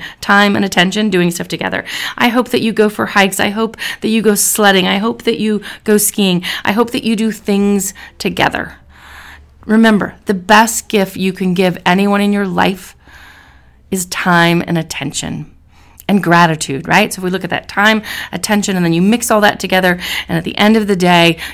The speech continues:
you're giving out love and gratitude to those that are important to you in your life. And you have to know all of you are so important to me.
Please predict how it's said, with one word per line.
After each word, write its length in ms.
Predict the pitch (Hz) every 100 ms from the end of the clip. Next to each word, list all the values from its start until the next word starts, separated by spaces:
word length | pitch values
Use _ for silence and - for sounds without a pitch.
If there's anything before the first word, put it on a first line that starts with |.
| -
you're 100 | 170
giving 300 | 185 175 165
out 240 | 156 -
love 480 | 170 180 180 180 180 - -
and 160 | 185 175
gratitude 640 | 175 151 151 - 156 147 - - -
to 120 | -
those 400 | 165 160 156 156
that 100 | 175
are 80 | 165
important 460 | 156 156 139 - 143
to 80 | 143
you 300 | 143 143 143
in 140 | -
your 120 | 156
life. 480 | 151 156 190 277 - - - - -
And 80 | 208
you 60 | 214
have 160 | 226 -
to 60 |
know 240 | 214 196 -
all 380 | 196 202 208 -
of 160 | 214
you 300 | 185 185 180 -
are 100 | 175
so 420 | - 190 180 170
important 580 | - 180 180 180 170 165
to 100 | 170
me. 420 | 175 170 247 285